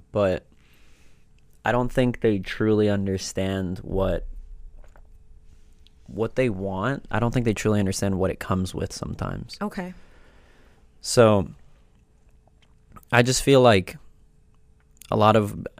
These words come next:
Speaker 1: going back to, like, the self-awareness thing, I feel like, you know, they ask for things and then they're not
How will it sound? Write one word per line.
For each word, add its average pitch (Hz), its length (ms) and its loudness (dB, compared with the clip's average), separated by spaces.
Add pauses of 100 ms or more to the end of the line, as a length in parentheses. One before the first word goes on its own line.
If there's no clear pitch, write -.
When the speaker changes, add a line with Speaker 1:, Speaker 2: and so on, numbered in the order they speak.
(120)
Speaker 1:
going 117 240 2
back 110 200 4
to, 120 100 -4
like, 113 140 0
the 101 80 -2
self-awareness 98 680 0
thing, 95 300 -4
I 98 140 -2
feel 113 280 4
like, 107 320 4 (1400)
you 110 120 2
know, 107 100 4
they 101 140 4
ask 101 320 2
for 117 160 2
things 123 460 0
and 104 200 -2
then 101 120 0
they're 101 120 2
not 101 460 0